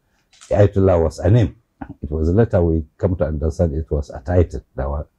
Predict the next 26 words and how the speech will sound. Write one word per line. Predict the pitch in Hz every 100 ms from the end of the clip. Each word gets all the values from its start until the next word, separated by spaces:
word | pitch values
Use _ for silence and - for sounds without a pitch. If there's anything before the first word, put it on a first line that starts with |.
| -
many | 98 92
other | - 85 82 -
Ayatollahs | 82 82 82 78 78 -
apart | - 76 78
from | 71 67
himself. | 69 67 95 - _ _ _ - - - - _ _ _ _
So | _ 120 113 104 -
at | 87
that | 156 160 -
time, | 120 101 76 78
you | 90
know, | 69 67 _ -
<clears throat> | 90 101 - _ _ _ _ - -
it, | 80 _
it, | 95 - 92 - 92
it, | 85 -
it, | - -
it | - 85 95
makes | 139 147 - _
us, | 104 101 - - - - _ _ _ _ _
you | 92
know, | 73 58
it | - 73
boosts | 78 135 131 -
our | 87 78
morale, | 64 82 71